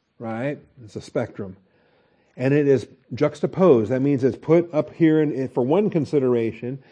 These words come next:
and then there's another consideration to put side by side with it, okay? 'Cause if you don't have that, if you don't have God's standard of righteousness side by side with, with wealth, if, if, then all you are is worldly in your, in your approach.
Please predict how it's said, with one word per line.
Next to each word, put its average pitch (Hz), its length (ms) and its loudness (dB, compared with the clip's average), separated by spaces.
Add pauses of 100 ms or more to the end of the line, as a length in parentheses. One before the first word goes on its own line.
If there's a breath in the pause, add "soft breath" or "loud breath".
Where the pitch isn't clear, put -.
(200 loud breath)
and 131 160 -2
then 147 120 4
there's 151 180 4
another 165 420 4
consideration 143 680 2
to 135 60 0
put 151 200 2
side 147 220 -4
by 147 120 -4
side 139 280 -2
with 107 180 -4
it, - 120 -20 (560)
okay? 127 440 -8 (500 soft breath)
'Cause 135 140 -2
if 120 100 0
you 170 80 6
don't 220 180 4
have 196 400 -4
that, 113 360 -2 (320 soft breath)
if 113 100 -4
you 147 80 6
don't 220 180 4
have 185 280 -2
God's 175 320 0
standard 175 380 -2
of 123 100 -4
righteousness 123 680 -2
side 156 260 -6
by 151 160 -2
side 151 440 -2
with, 127 280 0 (300 soft breath)
with 113 220 -2
wealth, 143 600 2 (600 soft breath)
if, 131 140 -2
if, 127 240 -2
then 135 180 2
all 131 220 2
you 170 180 6
are 180 240 4
is 120 120 -2
worldly 139 480 4
in 139 80 -2
your, 139 200 0
in 135 120 -4
your 147 140 0
approach. - 580 -4